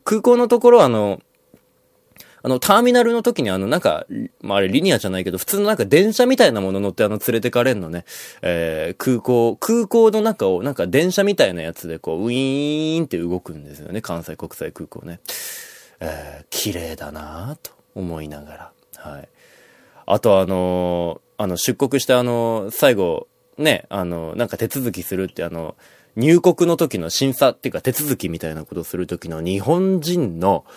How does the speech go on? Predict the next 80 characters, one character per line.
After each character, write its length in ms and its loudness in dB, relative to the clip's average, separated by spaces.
あ 180 -6
の、 600 -14
感 380 0
じ 140 0
の 140 4
良 120 4
さ 200 -6
ね。 180 -20
え 40 -12
ー、 200 -8
「お 80 0
帰 240 0
り 100 2
な 120 2
さ 160 2
い 60 4
ま 120 6
せ」 160 6
み 120 6
た 160 8
い 40 6
な 120 4
こ 120 0
と 80 -2
言 180 2
っ 40 2
て 160 6
く 140 4
れ 100 12
て 100 4
る 80 2
感 220 -6
じ。 180 -10
す 400 -4
ご 160 4
い 100 0
良 100 -2
か 120 -6
っ 40 -12
た。 200 -20
他 220 -2
の 120 6
国 180 2
っ 40 2
て 80 -6
そ 160 -2
う 20 2
い 40 2
う 20 0
の 60 0
な 160 -2
い 60 -4
ん 40 -6
で 100 -12
す。 180 -18
う 40 -20
ん。 220 -20
や 120 2
は 140 6
り 120 0
ね、 380 0
あ 160 -6
の、 140 -6
オ 60 2
リ 100 2
ン 60 -4
ピ 100 0
ッ 20 -4
ク 100 -2
の 80 0
時 160 -2
じ 60 -6
ゃ 40 -4
な 120 0
い 60 2
で 100 0
す 60 -10
け 80 0
ど 100 -2
も、 260 -6